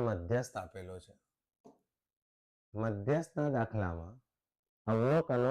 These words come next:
કમ્પલસરી ચડતા ક્રમમાં જ જોઈએ. અવલોકનો ચડતા ક્રમમાં ના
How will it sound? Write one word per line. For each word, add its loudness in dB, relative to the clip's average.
કમ્પલસરી -2
ચડતા -2
ક્રમમાં -2
જ 4
જોઈએ. 2
અવલોકનો 2
ચડતા -8
ક્રમમાં -2
ના 2